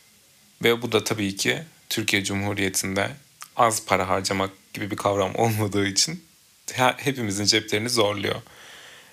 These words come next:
Ee, hobiler de maalesef bu şekilde ilerliyor. Ben de o yüzden ba-,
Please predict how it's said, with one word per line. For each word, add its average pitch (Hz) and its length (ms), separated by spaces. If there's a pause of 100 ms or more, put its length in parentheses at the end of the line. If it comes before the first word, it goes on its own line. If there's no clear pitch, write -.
(120)
Ee, 104 340
hobiler 135 500
de 147 40
maalesef 139 580
bu 143 40
şekilde 98 380
ilerliyor. 101 560 (1160)
Ben 113 200
de 107 40
o 110 100
yüzden 107 340
ba-, 117 260